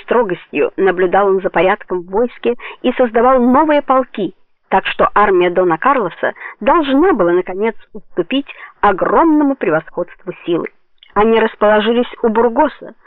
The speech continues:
но были до того обессилены, что генерал Кабрера согласился на предложенное ему перемирие и переговоры с королевой. На военном совете, происходившем в присутствии Дона Карлоса, были избраны парламентёрами в этом деле три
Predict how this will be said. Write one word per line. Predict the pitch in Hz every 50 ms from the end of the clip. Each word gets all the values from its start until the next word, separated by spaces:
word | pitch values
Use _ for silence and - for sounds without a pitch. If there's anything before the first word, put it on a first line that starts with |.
| - - - -
но | 196 202 190
были | 180 196 202 196 185
до | 190
того | - 214 190 185 196
обессилены, | 190 180 165 180 - - - 302 339 247 180 131 - - - - - -
что | - - 240
генерал | 214 214 214 214 202 214 214 214
Кабрера | - - 185 185 185 196 294 330 262 196 - - _ - -
согласился | 240 240 233 240 269 - - 320 311 - - 262
на | 254 254
предложенное | - 247 240 220 240 262 262 247 240 233 226 220
ему | 214 208 214 214 208 208
перемирие | - 202 175 175 190 240 311 349 247 170 - - - - - - - -
и | - 370
переговоры | 403 370 311 277 208 208 190 180 185 202 226 233 -
с | -
королевой. | - 214 208 196 185 - - 156 - - _ _ _ _ _ _ _ _ _ _ _ _ -
На | - 202 185
военном | 180 175 190 190 185 180 170 190 - -
совете, | 175 175 226 262 254 - - 202 - - - - - -
происходившем | - 214 226 - - - 233 226 262 269 - - - 233 -
в | - - -
присутствии | - 220 226 - - 240 233 - - - 202 196
Дона | 190 190 196 196 190 170
Карлоса, | 170 - 277 294 277 202 175 - - - 185 _ - - - - - 214
были | 254 349 359 339 - - 339 320
избраны | 285 262 277 285 285 285 277 277 254 - _
парламентёрами | - 240 233 233 220 220 214 220 220 - 330 392 330 247 220 180
в | 185
этом | 180 - 175 160 165 170
деле | 214 285 320 302 294 294 - - - - -
три | - 262 311